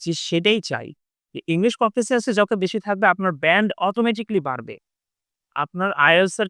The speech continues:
ক্যামব্রিজের কোশ্চেন্সগুলো প্র্যাকটিস করা, সেটা তো আপনার আইএলটিএস এর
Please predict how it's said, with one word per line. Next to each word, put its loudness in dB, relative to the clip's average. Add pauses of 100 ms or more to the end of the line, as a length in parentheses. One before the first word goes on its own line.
ক্যামব্রিজের 2 (300)
কোশ্চেন্সগুলো -2
প্র্যাকটিস -6
করা, -6 (600)
সেটা -2
তো 2 (240)
আপনার 0
আইএলটিএস 2
এর 4